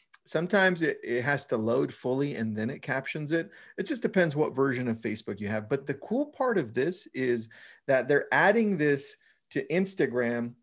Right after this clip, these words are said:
stories. Again, stories. And you see the focus? The focus is on stories. All of the Instagram things are on stories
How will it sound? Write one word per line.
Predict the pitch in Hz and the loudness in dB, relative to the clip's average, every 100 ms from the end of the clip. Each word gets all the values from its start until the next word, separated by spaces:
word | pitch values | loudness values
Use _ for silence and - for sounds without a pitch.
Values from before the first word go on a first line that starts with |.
| _ | _
stories. | - - - 180 185 135 87 - - - | -12 -8 4 8 10 10 4 -6 -6 0
Again, | 131 202 127 | 6 6 6
stories. | 117 - 175 127 95 - - | 2 4 6 6 4 -4 -6
And | 135 | -4
you | 151 | -2
see | - 240 | -2 0
the | 214 | 2
focus? | - 131 135 220 226 - _ _ _ | 4 2 4 0 -2 -12 _ _ _
The | 143 | -8
focus | - 226 - 294 247 | 0 2 2 0 0
is | 196 | 2
on | 165 147 | 2 0
stories. | - - - 135 160 233 262 - - _ _ - | -6 -8 0 2 2 0 -2 -8 -14 _ _ 2
All | 175 233 | 4 4
of | |
the | 202 | 2
Instagram | 147 175 - 185 196 190 | 0 0 0 2 2 2
things | 202 170 | 2 4
are | 113 | 2
on | 107 104 | 0 -4
stories | - - 135 147 175 214 233 226 | -10 -4 2 4 6 4 2 0